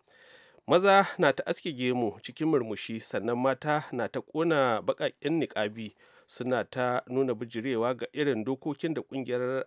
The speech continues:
isis ta ƙaƙaba lokacin da take iko da yankin.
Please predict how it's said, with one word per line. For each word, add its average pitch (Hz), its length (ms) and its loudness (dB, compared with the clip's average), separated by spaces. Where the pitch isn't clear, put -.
isis 139 320 -6
ta - 140 -10
ƙaƙaba 104 600 -2
lokacin 131 400 -8
da 113 60 -6
take - 360 -12
iko 151 260 -6
da 101 80 -4
yankin. 107 460 -4